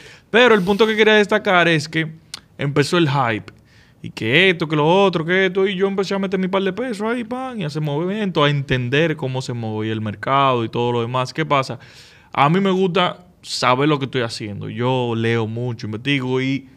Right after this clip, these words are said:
enciendo canales de YouTube y vaina y noticiarios, me lo leía todo. Y lo pro y lo contra. Y fui armando mi portafolio. Pero, o sea, pa' no, no hacerte la historia larga,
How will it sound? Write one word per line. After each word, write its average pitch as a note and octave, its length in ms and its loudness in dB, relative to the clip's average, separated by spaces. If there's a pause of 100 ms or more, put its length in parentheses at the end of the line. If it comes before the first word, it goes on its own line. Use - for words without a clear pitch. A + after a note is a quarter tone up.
(260)
enciendo F3+ 440 2
canales G#3 320 4
de A3+ 40 2
YouTube A#3 400 2
y A3 140 2
vaina A3+ 400 4
y G#3+ 120 2
noticiarios, G3+ 540 0
me G#3 80 2
lo G3+ 80 4
leía G3 380 6
todo. C3 240 0
Y B2 180 0
lo C#3 220 2
pro F3+ 240 4
y - 20 4
lo G3+ 200 2
contra. C3 480 0 (560)
Y G#3 140 0
fui G#3 180 2
armando G3+ 360 2
mi G3 120 -2
portafolio. F#3 840 0 (1080)
Pero, F3 320 6
o D3+ 120 2
sea, C#3+ 360 2
pa' C#3+ 140 0
no, F3 320 0 (180)
no D#3 80 0
hacerte F#3 280 2
la F#3 80 4
historia F3+ 280 4
larga, B2 460 4